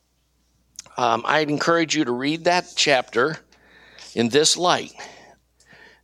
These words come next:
Depending on how you count 'em, there's either ten or eleven or twelve promises in, of what God will do.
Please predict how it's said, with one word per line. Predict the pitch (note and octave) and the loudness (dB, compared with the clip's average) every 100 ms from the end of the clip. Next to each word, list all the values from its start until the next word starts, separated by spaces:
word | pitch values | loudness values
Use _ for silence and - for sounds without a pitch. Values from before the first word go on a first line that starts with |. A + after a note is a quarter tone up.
| _ | _
Depending | A2 D#3 G3+ | -2 2 4
on | A3 F#3 | 4 2
how | F3 F3+ | 2 2
you | F#3 F#3+ | 0 -2
count | - F3+ E3 C#3 | -2 2 4 4
'em, | C#3 F3 - - _ _ _ _ _ _ _ _ _ _ _ _ _ _ _ _ _ _ _ _ | 0 -2 -8 -20 _ _ _ _ _ _ _ _ _ _ _ _ _ _ _ _ _ _ _ _
there's | B2+ C3 | 0 2
either | D3 C3 A#2+ | 2 2 0
ten | - F3 G3 F#3+ - | 0 2 2 0 -2
or | C#3+ | 2
eleven | C#3 D3 D3+ | 2 2 0
or | C3 | -2
twelve | - C3 C3 A#2+ | 0 2 4 2
promises | - B2+ G#2+ - - - - - _ _ | 0 0 0 -2 -2 -2 -4 -8 _ _
in, | A2+ G#2+ - _ | -6 -6 -8 _
of | G#2+ G#2 | -4 0
what | B2 - | 0 0
God | A#2+ B2+ B2+ | 2 2 2
will | C#3 | -2
do. | A#2+ A#2 - | -2 -4 -6